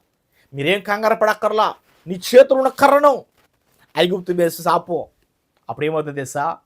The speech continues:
నేను, నేను మిడతలను రప్పిస్తాను, వారికున్న ఆ పంట పొలాలను కానీ సమస్తాన్ని కూడా అవి తినివేస్తాయి, చెయ్యి అని మోసే తన చెయ్యి చాపినప్పుడు అక్కడ ఏమైంది తెలుసా?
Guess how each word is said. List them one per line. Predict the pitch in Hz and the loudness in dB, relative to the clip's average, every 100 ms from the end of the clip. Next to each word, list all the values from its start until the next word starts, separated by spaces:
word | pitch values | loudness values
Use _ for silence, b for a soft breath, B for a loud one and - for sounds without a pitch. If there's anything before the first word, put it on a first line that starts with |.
| _ _ _ - | _ _ _ -6
నేను, | 175 180 127 139 151 _ _ _ _ _ _ _ 127 | -4 -2 -2 -2 -4 _ _ _ _ _ _ _ -14
నేను | 131 123 120 113 113 _ 139 | -12 -10 -12 -14 -18 _ -4
మిడతలను | 180 220 247 208 | -2 2 0 2
రప్పిస్తాను, | 214 196 202 - 190 180 165 _ _ _ _ _ | -4 -4 -10 -8 -8 -8 -12 _ _ _ _ _
వారికున్న | 165 208 226 226 214 156 151 170 165 - _ _ _ _ _ _ | 6 6 4 2 6 6 6 6 2 -4 _ _ _ _ _ _
ఆ | 143 | -6
పంట | 139 180 190 | 0 0 0
పొలాలను | 208 190 202 196 | -2 0 0 -2
కానీ | 190 190 185 196 - _ _ - | 0 -2 -2 -12 -18 _ _ -4
సమస్తాన్ని | 196 233 226 - 220 226 | 0 0 -2 0 0 2
కూడా | 220 208 | 0 0
అవి | 160 - _ _ _ - | -2 -6 _ _ _ -20
తినివేస్తాయి, | _ 147 156 147 - 135 113 78 _ _ _ _ _ _ - 170 | _ -12 -6 -6 -6 -10 -10 -12 _ _ _ _ _ _ -8 -4
చెయ్యి | 175 123 - _ | -4 -6 -14 _
అని | 170 156 131 147 151 b b - | -6 -4 -4 -6 -8 b b 0
మోసే | 190 208 - 285 262 - _ _ | 6 6 6 4 4 2 _ _
తన | 175 170 - | -8 -8 -2
చెయ్యి | 214 196 196 | -2 0 0
చాపినప్పుడు | 185 180 165 160 175 127 143 180 160 _ b b - | 2 0 -4 -2 0 2 4 4 2 _ b b -20
అక్కడ | - | -6
ఏమైంది | 156 175 170 | -4 -4 -6
తెలుసా? | 160 196 233 | -4 -4 -4